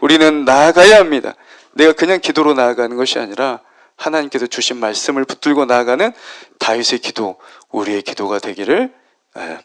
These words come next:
축복합니다. 그래서 하나님의 말씀을 근거로 우리가 나아갈 때 그것이 진리이고 그것이 하나님의 언약이 될 줄 믿습니다.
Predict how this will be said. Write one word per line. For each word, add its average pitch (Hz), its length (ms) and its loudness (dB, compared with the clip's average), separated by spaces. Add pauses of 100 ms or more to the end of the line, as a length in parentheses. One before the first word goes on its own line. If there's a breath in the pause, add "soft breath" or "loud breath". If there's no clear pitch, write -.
(120)
축복합니다. 104 760 -2 (600 loud breath)
그래서 147 200 -2
하나님의 233 400 4
말씀을 143 400 2
근거로 135 360 0
우리가 113 260 -2
나아갈 98 300 -6
때 147 240 -2 (220 loud breath)
그것이 - 400 4
진리이고 196 840 2 (240 loud breath)
그것이 214 320 2
하나님의 202 480 4
언약이 175 440 6
될 156 140 6
줄 151 140 4
믿습니다. 135 560 2